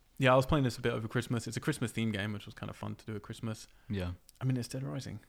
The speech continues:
Speaker 2: Yeah.
Speaker 1: There are even more zombies. It looks a bit prettier. There's more crazy things you can do.
Speaker 2: <laughs> Yeah. More
Speaker 1: Um,
Speaker 2: crafting.
Speaker 1: I still find the control scheme of those games infuriatingly stupid. <laughs> I don't get it.
Speaker 2: Yeah.
Speaker 1: Um,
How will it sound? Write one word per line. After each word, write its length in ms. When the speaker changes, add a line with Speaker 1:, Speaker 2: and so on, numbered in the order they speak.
Speaker 2:
Yeah. 160
Speaker 1:
There 120
are 60
even 220
more 160
zombies. 460
It 120
looks 140
a 40
bit 160
prettier. 420
There's 140
more 120
crazy 260
things 280
you 60
can 140
do. 160
Speaker 2:
<laughs> 20
Yeah. 200
More 180
Speaker 1:
Um, 400
Speaker 2:
crafting. 180
Speaker 1:
I 60
still 380
find 240
the 40
control 460
scheme 300
of 80
those 160
games 300
infuriatingly 960
stupid. 680
<laughs> 60
I 60
don't 220
get 180
it. 60
Speaker 2:
Yeah. 160
Speaker 1:
Um, 640